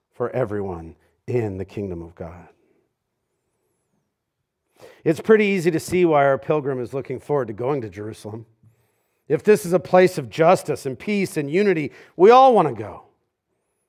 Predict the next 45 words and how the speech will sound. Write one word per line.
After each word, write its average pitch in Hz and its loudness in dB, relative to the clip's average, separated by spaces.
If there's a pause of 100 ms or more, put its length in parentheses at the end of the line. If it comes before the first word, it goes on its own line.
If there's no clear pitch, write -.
(560)
But 185 4
in 202 4
the 202 0
second 220 4
half 202 4
of 156 -4
this 175 2
psalm, 175 4
the 151 0
pilgrim's 208 0
heart 196 2
turns 196 -2
a 151 -2
little 120 -6
bit. 90 -16 (520)
If - -6
you 202 4
look 202 4
at 233 8
verse 185 4
six, - 4
there's 170 0
gonna 214 2
be 214 2
a 190 6
different 185 0
tone. 185 2 (380)
And 196 4
he 214 4
takes 262 0
on 233 6
not 240 6
only 262 2
the 180 4
hope 247 4
for 254 2
Jerusalem, 269 -2 (240)
but 202 0
he 202 0
takes 220 2
on 208 2
the 196 2
responsibility 170 -2
for 123 -10
Jerusalem. 107 -14